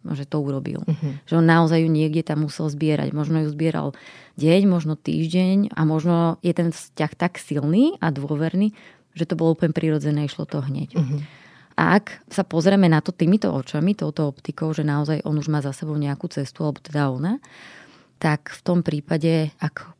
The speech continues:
Speaker 1: dostane to dieťa, alebo teda ten tínedžer odpoveď, "Teraz nemám čas", alebo "Porozprávame sa inokedy", alebo, e,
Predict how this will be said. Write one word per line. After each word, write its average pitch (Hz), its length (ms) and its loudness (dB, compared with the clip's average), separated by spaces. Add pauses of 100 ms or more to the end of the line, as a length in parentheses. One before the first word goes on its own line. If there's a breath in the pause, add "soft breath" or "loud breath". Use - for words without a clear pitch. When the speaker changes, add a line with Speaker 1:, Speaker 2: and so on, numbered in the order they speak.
(120)
Speaker 1:
dostane 175 400 0
to 160 160 -6
dieťa, 147 400 -2
alebo 151 160 -2
teda 143 240 -2
ten 156 160 -2
tínedžer 151 580 0
odpoveď, 147 680 -2 (160)
"Teraz 160 240 0
nemám 151 320 0
čas", 180 320 -6 (240)
alebo 156 320 0
"Porozprávame 160 640 -2
sa - 160 -2
inokedy", 156 640 -4 (760 loud breath)
alebo, 156 600 0
e, 151 320 2